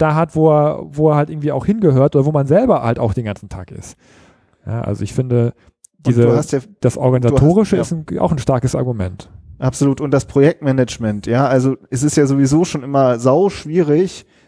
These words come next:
Speaker 2: seine, ähm, seine Zeit zu allokieren. Mache ich jetzt A, B oder C?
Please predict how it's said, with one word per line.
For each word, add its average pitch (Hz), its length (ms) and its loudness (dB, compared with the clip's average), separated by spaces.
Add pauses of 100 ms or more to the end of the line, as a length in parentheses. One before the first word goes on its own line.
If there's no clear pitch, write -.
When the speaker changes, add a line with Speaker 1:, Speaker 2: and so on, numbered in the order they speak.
Speaker 2:
seine, 139 720 2
ähm, 127 240 -6
seine 131 240 0
Zeit 143 400 2
zu - 360 -6
allokieren. 120 720 0 (160)
Mache 139 220 -2
ich - 120 -6
jetzt 131 260 -2
A, 151 240 0
B 147 300 2
oder 131 240 0
C? 110 380 0